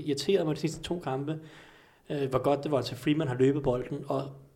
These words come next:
så kigger man på, hvor få spil han egentlig har fået lov at løbe den på, ikke? Det er,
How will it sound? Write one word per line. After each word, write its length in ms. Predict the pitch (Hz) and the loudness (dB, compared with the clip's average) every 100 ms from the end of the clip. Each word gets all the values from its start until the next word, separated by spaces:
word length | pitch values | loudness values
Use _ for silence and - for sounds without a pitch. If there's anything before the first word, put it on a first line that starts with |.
| _ | _
så 120 | - | -14
kigger 240 | - 151 147 | -4 0 2
man 100 | 139 | 4
på, 120 | 139 | 4
hvor 80 | 131 | 4
få 260 | 117 143 139 | 2 0 2
spil 180 | 131 127 | 0 0
han 80 | |
egentlig 160 | 131 127 | -2 -2
har 60 | 120 | -2
fået 120 | 120 | 0
lov 140 | 120 | 0
at 60 | 120 | 0
løbe 200 | 120 131 | -2 -4
den 60 | |
på, 240 | 120 143 143 | -8 -6 -6
ikke? 160 | 147 - - - - - - - _ 175 | -6 -10 -20 -20 -20 -20 -20 -20 _ 0
Det 160 | 160 | 2
er, 280 | 160 165 | 4 2